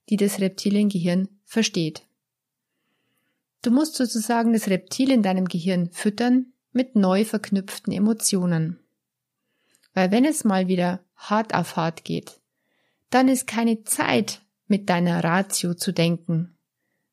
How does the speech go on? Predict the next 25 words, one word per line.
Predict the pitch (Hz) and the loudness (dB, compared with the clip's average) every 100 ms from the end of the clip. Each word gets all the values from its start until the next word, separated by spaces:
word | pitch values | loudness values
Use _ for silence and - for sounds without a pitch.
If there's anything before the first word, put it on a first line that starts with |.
| _ | _
mit | 190 190 | -2 2
deinem | 175 170 170 175 _ | 2 2 0 -4 _
präfrontalen | - 196 196 - 185 175 175 175 175 | 0 2 0 -2 -2 0 0 0 -2
Kortex | - 180 - 180 - | 0 0 0 -4 -4
des | 180 - | -6 -4
Gehirns. | 185 165 175 175 | -2 0 -2 -2
Das | 190 | -2
ist | 208 214 208 | 0 -2 -2
dann | |
einfach | 220 220 220 202 - | 0 0 -2 -4 0
ausgeschaltet. | 294 302 - 214 185 170 170 165 - - - - - _ _ _ _ | 2 2 2 2 2 0 -2 -8 -12 -20 -20 -20 -20 _ _ _ _
Dann | - 202 202 196 220 - | 2 4 4 0 -4 -8
ist | 262 254 | -6 0
nix | 311 - | 0 2
mehr | 214 185 | 2 2
mit | 180 | 0
Vernunft | - 190 185 185 185 - | 0 2 2 2 0 -2
und | 170 | -6
Verstand. | - 175 - 151 165 165 - _ _ - | -4 -4 -2 -2 -2 -4 -12 _ _ -10
So | - | -4
schnell | 202 202 180 | 0 0 0
schaust | - 208 294 - | -2 0 -2 -2
du | 254 | -2
gar | 240 | 2
nicht, | 240 240 - | 2 2 -2